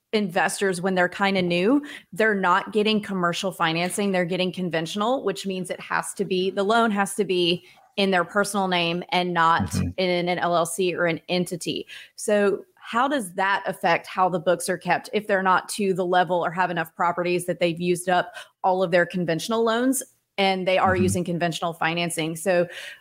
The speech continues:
Speaker 1: what would that look like? Would they still only need one bank account because everything's in their personal name, or separate it by property?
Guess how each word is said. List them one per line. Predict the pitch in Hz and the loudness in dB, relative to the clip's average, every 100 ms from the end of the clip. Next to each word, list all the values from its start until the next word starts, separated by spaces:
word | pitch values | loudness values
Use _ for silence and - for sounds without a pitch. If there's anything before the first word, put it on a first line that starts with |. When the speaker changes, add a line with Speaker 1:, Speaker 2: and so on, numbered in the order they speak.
| _ - | _ -4
Speaker 1:
what | 214 226 | 0 2
would | 196 | 2
that | 190 190 | 0 -2
look | 180 170 | -2 -2
like? | 151 - | -2 -4
Would | 185 | 0
they | 180 175 | 0 0
still | 196 185 | 0 2
only | 185 185 | 2 2
need | 180 165 | 0 0
one | 170 170 180 | 0 0 -2
bank | 143 160 | -4 -6
account | 214 247 285 247 | -4 -2 0 -2
because | 196 175 | -4 -4
everything's | 170 180 185 180 170 | -2 -2 -4 -4 -4
in | 170 | -2
their | 160 | -2
personal | - 208 - 262 | -2 -4 -2 -2
name, | 269 262 262 254 | 0 2 0 -2
or | - 196 185 180 175 - | -2 0 2 2 2 -2
separate | 202 185 185 175 | -4 -2 0 0
it | 160 | 0
by | 165 | -2
property? | 160 160 - - 185 | 0 -4 -4 -8 -10